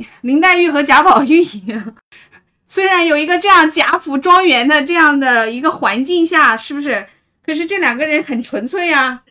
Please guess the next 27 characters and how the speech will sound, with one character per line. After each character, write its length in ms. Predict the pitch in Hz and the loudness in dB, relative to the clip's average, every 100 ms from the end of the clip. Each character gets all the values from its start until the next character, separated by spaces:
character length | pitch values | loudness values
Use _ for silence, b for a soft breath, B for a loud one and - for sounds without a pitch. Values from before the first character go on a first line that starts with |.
| _ | _
就 160 | - 349 | -6 -4
感 160 | 269 | -4
觉 100 | 254 | -4
好 120 | 311 302 | -4 -2
像 120 | 302 | -2
没 120 | 294 | -4
有 100 | 339 | -4
被 400 | 311 339 302 - _ | -6 -6 -8 -12 _
世 320 | - - 381 | -14 -8 -8
俗 220 | - 262 | -8 -8
的 200 | 277 269 | -6 -4
玷 220 | 339 339 | -2 -2
污 160 | 285 294 | -2 -4
的 140 | 277 | -6
这 100 | 269 | -6
种 160 | 262 214 | -6 -6
爱 240 | 269 285 | -4 -4
情， 240 | 262 226 233 | -6 -10 -10
就 100 | 285 | -10
是 140 | 285 | -10
很， 320 | 269 214 185 - - | -10 -10 -12 -14 -10
很 100 | 247 | -4
让 200 | 285 302 | -2 -2
人 200 | 247 247 | -2 -6
激 300 | 247 285 277 | -8 -8 -6
动 240 | 320 302 | -2 -2
啊， 240 | 262 226 | -2 -6